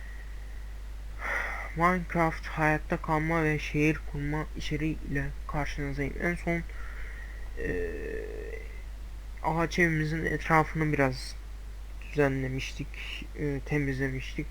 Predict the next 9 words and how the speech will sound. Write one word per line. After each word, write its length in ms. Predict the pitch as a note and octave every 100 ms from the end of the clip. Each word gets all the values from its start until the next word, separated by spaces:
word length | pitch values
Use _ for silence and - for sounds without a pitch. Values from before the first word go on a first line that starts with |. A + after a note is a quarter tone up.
| -
Oradan 460 | - D3 D3 D3
kaldığım 480 | D3+ D3+ C#3 C#3 C3+
yerden 440 | C3+ C3 C#3+ D3 C#3+
devam 320 | C3 C3 C3
ediyorum. 400 | B2+ B2 C#3 C#3
Şimdi, 480 | - C#3+ C3 B2+ A#2 - - - - - - - - - - -
şimdi 840 | C#3 C3+ B2 B2+ B2 B2 B2 B2 B2 - -
şöyle 400 | C3 B2+ B2+ B2+
gidelim. 540 | C3 C3 A#2+ B2 C#3